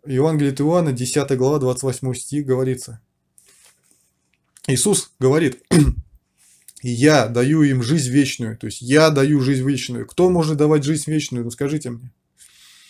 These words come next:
И не погибнут вовек, и никто не похитит их из руки моей. То есть из руки человека какого-то никто не может похитить? Ну, не такого не может быть.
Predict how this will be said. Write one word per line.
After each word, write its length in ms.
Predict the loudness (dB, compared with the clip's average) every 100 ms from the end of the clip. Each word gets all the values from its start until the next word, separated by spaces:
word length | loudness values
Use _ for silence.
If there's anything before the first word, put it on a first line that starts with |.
| -20 -20 _ _ _ _ -2
И 100 | 0
не 120 | 2
погибнут 540 | 2 2 2 0 0
вовек, 440 | 0 2 0 0 -4
и 40 |
никто 360 | -4 -2 2 2
не 120 | 2
похитит 460 | 0 -2 -4 -2
их 80 | -2
из 100 | 0
руки 280 | 0 -2 -2
моей. 460 | -2 -2 -4 -8 -12 _ _ _ _ _ _ _
То 100 | -2
есть 140 | -2 -2
из 200 | -6 -6
руки 360 | -2 -2 0
человека 460 | 2 4 6 4 2
какого-то 480 | 0 4 4 4 0
никто 320 | -2 -2 0
не 80 | 2
может 280 | 2 0
похитить? 540 | -2 -2 -4 -8 -12 -20 _ _ _ _ _ _ _ _ _ _ _
Ну, 140 | -12 -8
не 100 | -4
такого 340 | -2 2 2
не 100 | 2
может 320 | 0 -4 -4
быть. 260 | -4 -4 -6